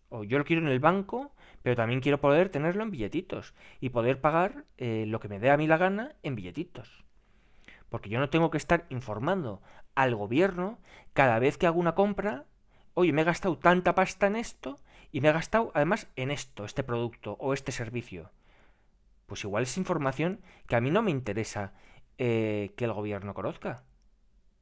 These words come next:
Es que todas estas mierdas del el euro digital, eh, van a venir a controlarnos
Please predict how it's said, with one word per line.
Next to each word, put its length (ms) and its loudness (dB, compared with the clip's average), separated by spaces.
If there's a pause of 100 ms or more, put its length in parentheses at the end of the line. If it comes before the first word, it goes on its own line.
(840)
Es 100 -10
que 100 -4
todas 280 -6
estas 240 -4
mierdas 640 -2 (400)
del 480 -2 (540)
el 140 -8
euro 200 2
digital, 640 -2 (960)
eh, 720 -2 (1300)
van 260 2
a 40 6
venir 340 0 (160)
a 200 -14 (380)
controlarnos 960 -6